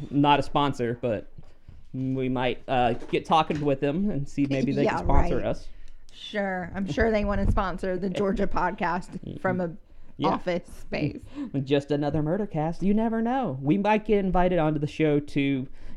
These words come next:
Speaker 1: um, taste weird things.
Speaker 2: Um, yeah, I think you're getting, you know, putting your horse,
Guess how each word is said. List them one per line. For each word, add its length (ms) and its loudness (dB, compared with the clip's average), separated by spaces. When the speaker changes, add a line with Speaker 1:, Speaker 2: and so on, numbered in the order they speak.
Speaker 1:
um, 340 2
taste 460 2
weird 300 0
things. 340 -4
Speaker 2:
Um, 680 -8
yeah, 760 -6
I 200 -4
think 160 -2
you're 100 -2
getting, 560 -4
you 160 -2
know, 60 -4
putting 240 -4
your 80 -2
horse, 280 4